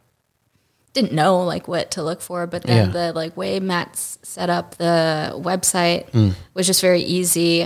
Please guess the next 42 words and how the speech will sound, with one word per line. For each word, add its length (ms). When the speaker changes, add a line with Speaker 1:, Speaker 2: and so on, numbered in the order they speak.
Speaker 1:
um, 640
to 160
just, 280
like, 240
submit 420
interest. 580
And 140
then 160
I 40
Speaker 2:
Yeah. 60
Speaker 1:
heard 340
back 320
right 180
away 500
from 180
him. 360
He 60
was 140
like, 160
"Hey, 220
would 180
you 60
wanna 160
audit 520
this, 460
um, 540
class, 640
uh, 420
and 580
see 460
what 120
you 80
think?" 380
And 520
it 80
was 180
just 240
so 160
easy 500
with 200
Speaker 2:
Mm. 40
Speaker 1:
him. 340